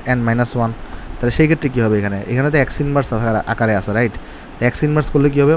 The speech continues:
ওই যে মাইনাস ওয়ানটা আগে চলে আসবে, তাহলে plus হয়ে গেছে সেটা। মাইনাস ওয়ান, মাইনাস ওয়ান মানে মাইনাস টু থাকবে, X inverse টুকে দিয়ে আমরা এক্স স্কয়ার লিখতে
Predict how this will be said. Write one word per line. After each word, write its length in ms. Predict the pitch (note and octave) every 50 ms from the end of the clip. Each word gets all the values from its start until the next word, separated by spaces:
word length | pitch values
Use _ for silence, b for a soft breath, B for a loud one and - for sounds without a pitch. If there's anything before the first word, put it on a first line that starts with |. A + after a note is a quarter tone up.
| D3+
ওই 60 | C3+ C3+
যে 40 | C#3+ C3+ B2+
মাইনাস 200 | B2+ B2+ C3+ B2+ D3
ওয়ানটা 180 | C#3+ C#3+ C#3+ C#3
আগে 100 | C3 B2 -
চলে 120 | C3 A#2+ A#2+
আসবে, 160 | A#2 A2+ B2 C#3+
তাহলে 160 | C#3 C3 C3 B2+
plus 160 | B2+ A#2+ A2+ A2+ -
হয়ে 100 | C3 B2+
গেছে 120 | C3+ B2+ A#2 C3
সেটা। 160 | B2+ B2 C#3+ E3 B B B B B B B B -
মাইনাস 240 | A#2 B2+ C3+ C#3+ C3+ -
ওয়ান, 120 | D#3 D3+ C#3+
মাইনাস 160 | C3 C3 C3
ওয়ান 100 | C#3 D3 C#3+
মানে 120 | C#3+ D3 C3+
মাইনাস 180 | B2 B2+ C3+ - -
টু 60 | D3 C#3 C3
থাকবে, 200 | C3 B2+ C3 C3+ C3+ B2
X 100 | A#2+ - - D3
inverse 180 | C#3+ D3 C#3 -
টুকে 120 | D3 C#3 C#3+
দিয়ে 100 | C#3+ C3+
আমরা 120 | D3 D3 A#2+
এক্স 100 | - - - -
স্কয়ার 160 | - C3+ A#2+ A2+
লিখতে 160 | G#2 - A#2